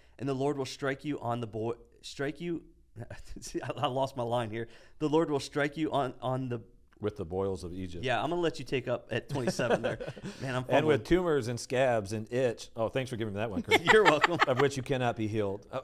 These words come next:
Speaker 2: where am I going all the way
Speaker 1: You're
Speaker 2: to?
Speaker 1: going to verse forty-four.
Speaker 2: All right.
Speaker 1: <laughs>
Speaker 2: All right, so buckle up, everyone. The Lord will strike you with madness and blindness and confusion of mind, and you shall grope at noonday as the blind grope in darkness, and you shall not prosper in your ways.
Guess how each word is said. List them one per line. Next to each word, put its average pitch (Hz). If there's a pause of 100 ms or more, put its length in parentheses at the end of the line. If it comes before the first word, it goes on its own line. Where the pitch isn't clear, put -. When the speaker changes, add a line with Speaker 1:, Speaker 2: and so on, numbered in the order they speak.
Speaker 2:
where 147
am 127
I 104
going 92
all 101
the 92
way 87
Speaker 1:
You're 151
Speaker 2:
to? -
Speaker 1:
going 156
to 131
verse 123
forty-four. 127 (100)
Speaker 2:
All 107
right. 104 (240)
Speaker 1:
<laughs> -
Speaker 2:
All 101
right, 101
so 104
buckle 110
up, 98
everyone. 92 (340)
The 123
Lord 143
will 127
strike 117
you 107
with 98
madness 104
and 92
blindness 101
and 95
confusion 101
of 90
mind, 95
and 90
you 104
shall 101
grope 107
at 98
noonday 101
as 90
the 95
blind 101
grope 98
in 90
darkness, 92
and 90
you 107
shall 101
not 104
prosper 104
in 90
your 90
ways. 98